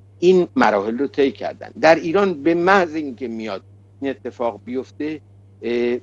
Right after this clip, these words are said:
فشار به خصوص شخص آقای خامنه‌ای و یه مش شعاری و دور برش و اینها متوقف می‌کنه و حالا که دیگه به دزدی هم آغشته شده، حالا به فساد هم آغشته شده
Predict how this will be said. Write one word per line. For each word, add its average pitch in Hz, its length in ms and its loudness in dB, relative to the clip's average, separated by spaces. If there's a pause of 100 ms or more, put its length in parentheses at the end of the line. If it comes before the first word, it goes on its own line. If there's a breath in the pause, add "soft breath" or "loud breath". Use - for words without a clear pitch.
(120)
فشار 147 400 4
به 110 120 -4
خصوص 165 380 -6
شخص 160 320 0
آقای 127 300 -2
خامنه‌ای 104 640 -8
و 95 80 -8
یه 131 180 -4
مش 139 260 -6 (320)
شعاری 113 680 -2
و 123 100 2
دور 113 360 -4
برش 123 440 -6
و - 20 -8
اینها 104 400 -6 (360)
متوقف 131 720 -2
می‌کنه 117 500 -4 (360)
و 143 100 2
حالا 156 320 4
که 202 200 -4
دیگه 160 280 -6
به 165 260 -6
دزدی 107 400 -6
هم 160 140 -10
آغشته 87 440 -10
شده، - 360 -16 (120)
حالا 104 220 4
به 131 200 2
فساد 131 720 2
هم 123 220 2 (420)
آغشته 107 540 -2
شده 107 440 -4